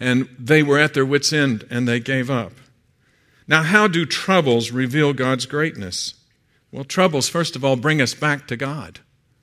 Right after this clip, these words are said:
You know, the psalmist said, "Before I was afflicted, I went astray." Um, in this fallen world, and since we still fight and have to consider dead a fallen nature, and we have to overcome that,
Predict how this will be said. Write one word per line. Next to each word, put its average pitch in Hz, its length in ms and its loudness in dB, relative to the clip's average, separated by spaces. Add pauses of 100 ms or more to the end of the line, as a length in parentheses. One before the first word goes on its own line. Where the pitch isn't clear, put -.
(480)
You 120 80 -4
know, 123 120 2
the 113 100 -4
psalmist 147 400 0
said, 127 200 -2 (340)
"Before 131 300 0
I 156 80 6
was 131 160 0
afflicted, 123 760 -2 (480)
I 120 80 -6
went 117 220 -2
astray." 104 480 -8 (1120)
Um, 113 560 0
in 175 140 4
this 196 200 4
fallen 196 540 2
world, 131 560 2 (640)
and 131 120 0
since 165 280 -2
we 170 100 0
still 165 520 4
fight - 800 0 (320)
and 123 200 0
have 139 180 2
to 135 80 -2
consider 135 440 2
dead 139 360 4
a 110 80 0
fallen 127 360 0
nature, 135 280 2
and 123 60 -2
we 127 60 0
have 135 140 0
to 117 80 -2
overcome 123 720 0
that, 101 300 -4